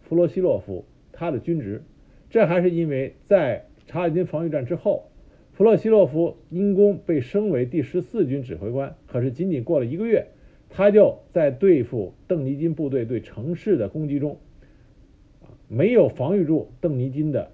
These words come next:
进攻，把城市交，交给了邓尼金的部队。因此当时他被移交到苏维埃法庭。经过调查以后，法庭成员得出结论，弗洛西洛夫的军事指挥能力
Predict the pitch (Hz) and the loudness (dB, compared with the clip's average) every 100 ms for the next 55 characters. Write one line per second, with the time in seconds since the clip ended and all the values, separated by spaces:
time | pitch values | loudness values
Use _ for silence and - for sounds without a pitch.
0 | _ - 120 107 127 - - - 101 - | _ -10 -8 -6 -8 -12 -16 -10 -10 -8
1 | 165 151 160 - _ _ _ - 190 190 | -8 -6 -6 -8 _ _ _ 4 6 8
2 | 156 - - 196 214 170 98 98 127 104 | 4 -2 0 4 4 2 -2 -4 -6 -6
3 | 117 127 120 - - - _ _ _ _ | -6 -6 -8 -10 -16 -20 _ _ _ _
4 | _ _ _ - 240 247 165 131 190 208 | _ _ _ 0 2 2 2 2 2 0
5 | - 139 156 - _ _ _ _ _ - | 0 0 0 -4 _ _ _ _ _ -6
6 | 185 196 170 131 180 196 185 165 117 - | 0 2 2 0 0 4 4 4 0 -4
7 | 165 160 151 101 85 80 95 _ _ _ | -2 -2 -2 -6 -16 -18 -20 _ _ _
8 | _ _ - 254 254 196 240 170 185 156 | _ _ -2 2 4 6 6 4 4 2
9 | 123 185 - - - 110 165 160 151 147 | 4 2 0 -8 -8 -6 -6 -6 -6 -6
10 | 131 127 131 160 165 110 127 - _ _ | -6 -6 -4 -4 -6 -6 -6 -8 _ _
11 | _ _ _ - 240 269 240 254 226 190 | _ _ _ 4 10 12 10 6 6 4
12 | 208 131 240 226 175 123 131 151 143 151 | 2 0 -4 -4 -4 -2 -4 -4 -4 -6